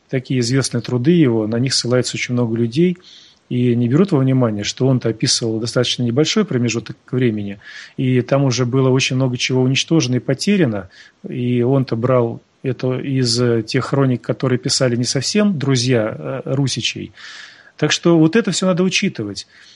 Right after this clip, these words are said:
А не однозначно говорить, что Рыбаков прав или Рыбаков не прав, что тот прав или тот не прав, что вот эти веды верны или вот эти неверны. Целостно относитесь к миру, будьте более спокойны, здравомыслящие, все у вас будет в порядке.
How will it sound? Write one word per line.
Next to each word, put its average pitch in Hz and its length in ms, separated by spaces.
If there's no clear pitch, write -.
А 123 260
не 139 240
однозначно 151 720
говорить, 117 220
что - 140
Рыбаков 127 400
прав 160 380
или 113 80
Рыбаков 117 500
не 120 80
прав, 151 460
что 131 320
тот 147 320
прав 147 380
или 107 100
тот 110 240
не 117 80
прав, 147 380
что - 160
вот 123 120
эти 131 180
веды 127 260
верны 135 340
или 101 120
вот 104 120
эти 117 180
неверны. 120 540
Целостно 196 480
относитесь 160 420
к - 120
миру, 139 260
будьте 160 380
более 156 240
спокойны, 151 480
здравомыслящие, 117 760
все 220 240
у 226 40
вас 196 120
будет 180 220
в - 60
порядке. 143 520